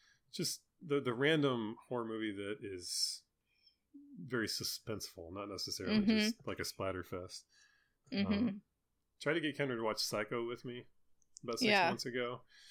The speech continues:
Speaker 1: Just a
Speaker 2: <laughs>
Speaker 1: flat
Speaker 2: Didn't
Speaker 1: no. Just, like,
Speaker 2: happen.
Speaker 1: a hard
Speaker 2: Yeah.
Speaker 1: no of, "This
Speaker 2: Yeah.
Speaker 1: is absolutely not gonna
Speaker 2: <laughs>
Speaker 1: happen." So.
Speaker 2: I was out on them for a while, and I've come around. I,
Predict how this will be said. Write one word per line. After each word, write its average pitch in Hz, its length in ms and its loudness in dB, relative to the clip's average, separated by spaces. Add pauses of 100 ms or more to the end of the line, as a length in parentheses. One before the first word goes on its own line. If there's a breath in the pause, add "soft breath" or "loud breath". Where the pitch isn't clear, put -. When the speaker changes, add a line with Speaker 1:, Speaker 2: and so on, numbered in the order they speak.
(160 soft breath)
Speaker 1:
Just - 200 -2
a - 40 -4
Speaker 2:
<laughs> - 180 -10
Speaker 1:
flat 240 300 8
Speaker 2:
Didn't 208 260 2
Speaker 1:
no. 208 60 0 (140)
Just, 190 160 4
like, 123 120 6
Speaker 2:
happen. - 80 0
Speaker 1:
a 85 40 0 (160)
hard 110 160 4
Speaker 2:
Yeah. 131 220 8
Speaker 1:
no 92 260 -2 (140)
of, 95 280 0 (160)
"This 254 100 6
Speaker 2:
Yeah. 190 200 8
Speaker 1:
is 247 220 6 (160)
absolutely 381 440 6
not 453 120 8
gonna - 200 4
Speaker 2:
<laughs> - 40 -8
Speaker 1:
happen." - 300 0 (2000 loud breath)
So. - 180 -4
Speaker 2:
I 262 120 12
was 539 240 10
out 233 200 10
on 190 160 6
them 190 180 4
for 196 220 6
a - 80 6
while, 110 540 6 (140)
and 202 180 6
I've 208 220 4
come 311 180 4
around. 170 640 4 (600 soft breath)
I, 202 560 8